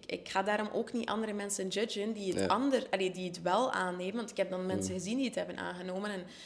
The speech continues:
Speaker 1: dat is dan ook niet zo van, "Yes, unfollow." Nee,
Speaker 2: Nee.
Speaker 1: helemaal niet. Ik had zoiets van, "Oké, misschien hebben jullie dat meer nodig en hebben jullie andere waarden en normen."
Speaker 2: You do you. Oké,
Speaker 1: Ja.
Speaker 2: nee. Stevig. Stevig.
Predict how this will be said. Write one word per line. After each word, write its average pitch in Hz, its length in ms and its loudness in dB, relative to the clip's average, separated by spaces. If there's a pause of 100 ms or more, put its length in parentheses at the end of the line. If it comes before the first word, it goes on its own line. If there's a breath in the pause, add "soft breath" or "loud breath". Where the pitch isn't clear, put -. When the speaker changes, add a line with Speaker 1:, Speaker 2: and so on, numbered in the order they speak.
(280 loud breath)
Speaker 1:
dat - 100 -14
is - 60 -10
dan 185 120 -4
ook 196 180 -4
niet 190 80 -2
zo 185 120 0
van, 185 200 -2
"Yes, 190 260 0
unfollow." 233 580 -2
Nee, 190 120 2
Speaker 2:
Nee. 185 140 2
Speaker 1:
helemaal 180 340 -2
niet. 240 140 -2
Ik - 80 -14
had - 160 -8
zoiets 185 200 -4
van, 180 140 -6
"Oké, 190 260 -4
misschien 190 300 -6
hebben 185 200 -2
jullie 180 160 0
dat 175 80 -4
meer 175 180 -2
nodig 269 280 -2
en 202 60 -4
hebben 180 180 -6
jullie 190 160 -2
andere 175 220 -4
waarden 185 260 -8
en 208 100 -8
normen." 214 280 -8 (180)
Speaker 2:
You 104 180 4
do 101 80 2
you. 98 240 2 (300)
Oké, - 160 2
Speaker 1:
Ja. 127 100 6
Speaker 2:
nee. 104 140 2 (240)
Stevig. 95 420 -4 (560)
Stevig. 95 520 0